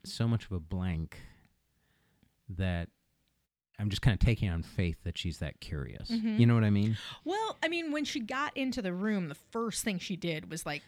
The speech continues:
Speaker 1: That
Speaker 2: start
Speaker 1: is
Speaker 2: fucking
Speaker 1: true.
Speaker 2: around with the door. She's
Speaker 1: That is
Speaker 2: been,
Speaker 1: true.
Speaker 2: yeah, and digging around in there and feeling around and
Speaker 1: Yeah. Yeah.
Speaker 2: asking
Speaker 1: And I, I don't know what I
Speaker 2: lots
Speaker 1: would
Speaker 2: of
Speaker 1: expect.
Speaker 2: questions.
Speaker 1: Like, I'm a grad student of fine arts. I'm very curious.
Speaker 2: Right, right.
Speaker 1: Yeah, I don't know what
Speaker 2: Yeah.
Speaker 1: it would be. So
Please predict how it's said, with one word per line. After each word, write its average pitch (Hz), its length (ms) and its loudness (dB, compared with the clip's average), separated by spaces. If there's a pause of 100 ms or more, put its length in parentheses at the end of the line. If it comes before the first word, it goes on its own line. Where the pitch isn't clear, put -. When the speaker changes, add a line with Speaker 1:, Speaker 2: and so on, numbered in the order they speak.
Speaker 1:
That - 80 2
Speaker 2:
start 131 120 6
Speaker 1:
is 135 80 6
Speaker 2:
fucking 214 180 6
Speaker 1:
true. 214 100 6
Speaker 2:
around 175 140 4
with 165 80 -6
the 175 80 -4
door. 185 340 -2
She's - 220 -2
Speaker 1:
That - 100 2
is 175 140 2
Speaker 2:
been, 170 80 -2
Speaker 1:
true. 104 120 2
Speaker 2:
yeah, 151 240 4
and 160 320 -6 (120)
digging 180 240 0
around 214 300 6
in 202 80 2
there 202 200 4
and 147 100 -4
feeling 185 360 -2
around 165 500 -2
and 107 240 -10 (140)
Speaker 1:
Yeah. 82 240 2 (480)
Yeah. 80 140 -2 (180)
Speaker 2:
asking 139 260 0
Speaker 1:
And 147 80 8
I, 156 140 6
I - 20 10
don't 139 160 10
know 113 100 8
what 110 140 6
I 104 60 6
Speaker 2:
lots 95 60 4
Speaker 1:
would 92 80 2
Speaker 2:
of 98 60 6
Speaker 1:
expect. 151 220 0
Speaker 2:
questions. 87 260 0
Speaker 1:
Like, 87 240 0
I'm 330 280 6
a 190 120 8
grad 165 320 6
student 185 240 4
of 160 80 2
fine 170 220 4
arts. 165 220 6
I'm 120 160 2
very 147 400 12
curious. 110 600 8
Speaker 2:
Right, 185 280 4
right. 160 180 2
Speaker 1:
Yeah, 87 180 0
I 85 60 -6
don't 82 140 -8
know 76 60 -8
what 117 100 -6
Speaker 2:
Yeah. 165 80 0
Speaker 1:
it - 60 -4
would - 80 -8
be. 69 260 -4
So 82 200 -6